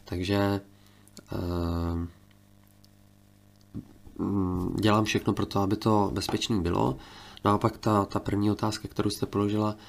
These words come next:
eh, jak poznám, kdy se mám nadechnout, tak to je otázka zkušenosti. Takže já samozřejmě jsem postupoval od toho, že jsem se potopil do metru, potom do dvou, potom do tří.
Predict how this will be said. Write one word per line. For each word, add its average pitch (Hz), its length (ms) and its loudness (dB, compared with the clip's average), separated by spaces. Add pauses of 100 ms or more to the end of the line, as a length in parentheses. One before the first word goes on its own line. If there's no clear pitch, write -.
(520)
eh, 95 160 -2
jak 107 140 4
poznám, 113 340 4
kdy 104 120 4
se - 140 0
mám 113 140 4
nadechnout, 107 600 2
tak 107 120 -4
to - 100 2
je 107 60 2
otázka 101 320 -4
zkušenosti. - 680 0 (260)
Takže 95 560 -2 (720)
já 85 320 -4
samozřejmě 95 480 -4
jsem 101 160 -2
postupoval 98 720 0
od - 180 -8
toho, 95 160 -4
že 92 80 -6
jsem - 160 -6
se - 100 -6
potopil - 340 -6
do 82 100 -2
metru, 92 480 -2
potom 92 280 -6
do 85 100 -8
dvou, 87 300 -4
potom 90 300 -6
do 85 100 -6
tří. 95 460 -2